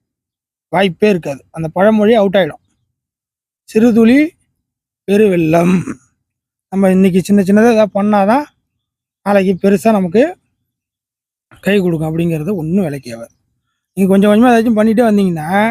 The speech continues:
இந்த கேது பன்னிரெண்டு வந்தது, வந்ததுக்குனால என்ன நடக்குன்னா, அந்த சின்ன சின்னதா பண்ணது வெட்டித்தனமான ஒரு பெரிய செலவா நிக்கும். தேவையில்லாம செலவு ப-, சேமிச்சு இந்த மாதிரி வெட்டித்தனமா விட்டுட்டோமே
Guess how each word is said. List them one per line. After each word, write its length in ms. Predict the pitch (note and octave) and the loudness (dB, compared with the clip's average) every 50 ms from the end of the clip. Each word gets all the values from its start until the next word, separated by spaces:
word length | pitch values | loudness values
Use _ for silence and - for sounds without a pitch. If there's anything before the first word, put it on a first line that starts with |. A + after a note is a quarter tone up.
| - - _ _ _ _ _ _ _ _ _ _ | -4 -10 _ _ _ _ _ _ _ _ _ _
இந்த 140 | _ _ - E3 | _ _ -10 -2
கேது 180 | - A3 A#3+ A#3+ G3 | 0 2 2 2 2
பன்னிரெண்டு 320 | G#3+ G#3+ A3+ A3+ A3 G#3 G3+ | 2 0 2 2 2 2 2
வந்தது, 340 | G3 F#3+ F#3 F#3 E3+ F3 F3 E3+ E3+ - _ _ _ _ _ _ - | 2 0 0 0 -2 -2 -4 -4 -6 -8 _ _ _ _ _ _ -16
வந்ததுக்குனால 640 | - - G3+ G3 G#3+ G#3 F3 G3 F#3+ F3+ F3 F3 F#3+ G#3+ A#3 B3 - _ _ _ _ - - - - - - - _ | -8 -4 -2 0 0 0 2 0 0 0 2 2 2 2 2 0 -4 _ _ _ _ -20 -20 -20 -20 -20 -20 -16 _
என்ன 180 | F#3 G#3+ A#3 G#3+ | -2 0 2 2
நடக்குன்னா, 340 | G#3 G3+ G3 F#3+ G#3 A#3+ C4 | 2 0 0 0 0 2 2
அந்த 120 | B3 A3 G3 - | 2 2 0 0
சின்ன 160 | G#3+ A3 A3 | 0 0 2
சின்னதா 280 | G3 G#3+ G#3+ A3 A#3+ B3+ A3 - | 2 2 2 2 2 2 0 0
பண்ணது 200 | A3+ G#3+ A3+ C4+ B3+ | 0 0 2 2 0
வெட்டித்தனமான 560 | B3 A3 D4 B3+ - C4 B3+ B3 B3 B3 C4+ C#4 B3 | 2 0 0 -2 0 0 2 2 2 2 2 2 2
ஒரு 80 | G#3+ - A#3 | 0 0 -2
பெரிய 180 | A3+ B3 C4 B3+ G#3+ - | -2 0 0 0 -2 -2
செலவா 260 | A3+ A#3 A#3 A#3+ A#3+ A#3 A3 | -2 0 2 2 2 0 -2
நிக்கும். 340 | G3+ E3+ - C4+ D4 E4+ - _ _ _ _ _ _ _ _ _ _ _ _ _ _ _ _ _ _ _ - | -6 -6 -6 -6 -6 -6 -8 _ _ _ _ _ _ _ _ _ _ _ _ _ _ _ _ _ _ _ 0
தேவையில்லாம 440 | A#3+ B3+ B3+ B3 A#3+ A#3+ B3 B3+ A#3+ - | 2 4 4 4 4 2 2 0 0 0
செலவு 240 | A#3 A#3+ A#3+ A#3 A3 | 0 0 0 0 2
ப-, 280 | A#3 A3+ A3 G#3+ G#3+ G3 - | 2 4 4 4 2 2 0
சேமிச்சு 380 | A#3+ A#3+ A#3+ A#3 G3+ - B3 B3 A#3 | 0 0 0 -2 -2 -2 -2 -2 -2
இந்த 100 | A3+ A3 | -2 -2
மாதிரி 160 | A3 A3+ A3+ G#3+ | -2 0 0 0
வெட்டித்தனமா 380 | G3+ F#3+ A3 G#3 G#3+ A3 A3 G#3+ | -2 -4 -6 -6 -4 -2 -2 -2
விட்டுட்டோமே 440 | G3+ G#3 F#3+ G#3 G3+ G3+ G#3+ A3 | -4 -4 -4 -4 -2 0 0 0